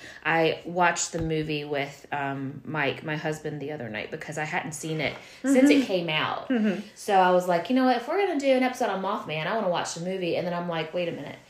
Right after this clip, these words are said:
Speaker 1: Did this stuff really happen?" So I
Speaker 2: Uh-huh.
Speaker 1: feel like I actually kind of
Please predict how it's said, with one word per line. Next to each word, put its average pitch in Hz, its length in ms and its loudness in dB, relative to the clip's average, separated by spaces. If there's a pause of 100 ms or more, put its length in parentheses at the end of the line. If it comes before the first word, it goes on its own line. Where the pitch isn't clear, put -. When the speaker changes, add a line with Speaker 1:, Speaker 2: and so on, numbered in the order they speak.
(260)
Speaker 1:
Did 233 160 2
this 403 160 6
stuff 508 380 4
really 247 380 8
happen?" 262 580 2
So - 60 4
I 185 160 2
Speaker 2:
Uh-huh. 165 200 0
Speaker 1:
feel 202 100 0
like 190 180 2
I 175 100 2
actually 165 480 -2
kind 156 280 -10
of 143 160 -8